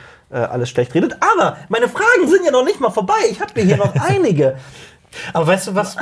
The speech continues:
Speaker 2: was, äh, was mich diese letzte Staffel so stimmt? Also ich, ich freu mich jetzt immer mehr auf das neue Buch von George R. R. Martin,
Speaker 1: Winds of
Speaker 2: weil
Speaker 1: Winter,
Speaker 2: ich
Speaker 1: ja.
Speaker 2: unbedingt wissen will, wie der das beendet.
Speaker 1: Auf jeden Fall.
Speaker 2: Weil ich glaub, das letzte Buch hat er zweitausendelf oder zweitausendzwölf rausgebracht,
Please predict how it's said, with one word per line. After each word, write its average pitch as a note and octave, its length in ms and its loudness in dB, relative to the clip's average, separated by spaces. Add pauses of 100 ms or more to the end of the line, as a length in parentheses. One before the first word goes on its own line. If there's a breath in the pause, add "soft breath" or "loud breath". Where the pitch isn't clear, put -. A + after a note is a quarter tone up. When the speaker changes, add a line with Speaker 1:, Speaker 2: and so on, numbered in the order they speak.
Speaker 2:
was, F3 180 -4
äh, G3+ 80 -8
was D#3 460 0
mich D#3 160 -4
diese C#3+ 640 -2
letzte D#3 320 -2
Staffel D3+ 260 -2
so C#3+ 200 -2
stimmt? F#3+ 420 -4
Also C#3+ 160 -8
ich, - 180 -14
ich - 120 -16
freu E3 200 -2
mich F3+ 160 0
jetzt D3+ 140 -8
immer E3 160 -2
mehr D#3+ 240 -4
auf D#3 100 -8
das C#3 240 -6
neue D3 220 -2
Buch D3 220 -4
von C#3 320 -6
George C#3 240 -4
R. C#3 80 -2
R. C3+ 40 -4
Martin, C3+ 280 -2
Speaker 1:
Winds D3 160 -2
of A#2 80 -2
Speaker 2:
weil C3+ 140 2
Speaker 1:
Winter, D#3+ 180 2
Speaker 2:
ich A#2+ 40 0
Speaker 1:
ja. G#3 60 2
Speaker 2:
unbedingt A3 300 0
wissen F#3 200 0
will, F3+ 160 2
wie D3+ 120 0
der D3 240 0
das B2+ 180 -2
beendet. A2 460 -2
Speaker 1:
Auf A2 100 -2
jeden A#2+ 120 -2
Fall. G2+ 260 0
Speaker 2:
Weil C3+ 320 0 (180)
ich - 80 -8
glaub, - 220 -2
das B2+ 160 -6
letzte D3+ 320 -2
Buch F3+ 160 0
hat E3 80 0
er D#3 80 0
zweitausendelf C#3 600 -2
oder D#3 120 -2
zweitausendzwölf C3+ 600 -2
rausgebracht, C#3+ 480 -2